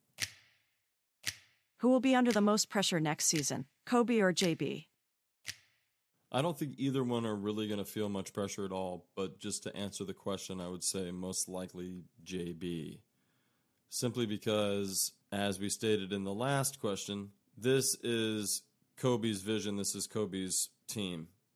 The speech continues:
Speaker 2: And if Bickerstaff can't execute the team as he sees, then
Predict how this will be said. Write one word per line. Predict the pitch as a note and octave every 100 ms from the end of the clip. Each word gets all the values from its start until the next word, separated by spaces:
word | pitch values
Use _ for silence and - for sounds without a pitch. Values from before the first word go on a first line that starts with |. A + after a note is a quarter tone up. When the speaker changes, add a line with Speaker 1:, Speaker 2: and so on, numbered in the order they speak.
| _ -
Speaker 2:
And | F#2+ F#2 F#2 F#2 F#2 - -
if | G#2 -
Bickerstaff | C3+ C3+ A#2+ C3+ A#2 -
can't | - A2+ - -
execute | A2+ - - - A#2 -
the | G#2
team | - A#2 A2 G2+ F#2+ F#2 _ _
as | G#2+ G2+ F#2+ F#2+ - -
he | G#2+ G#2
sees, | - E3+ D#3+ G#2 E2+ - -
then | F#2 G#2 G#2+ G#2 G#2